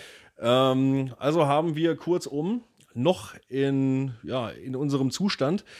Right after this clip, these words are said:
an die uefa eine E-Mail geschrieben und haben uns angeboten, ähm, ob wir alleine gegen Flug und Spesen,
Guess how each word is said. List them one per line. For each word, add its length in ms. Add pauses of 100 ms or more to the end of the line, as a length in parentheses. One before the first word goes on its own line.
(280)
an 180
die 80
uefa 680
eine 280
E-Mail 380
geschrieben 500
und 160
haben 160
uns 220
angeboten, 640 (760)
ähm, 460
ob 200
wir 280
alleine 420
gegen 260
Flug 280
und 140
Spesen, 520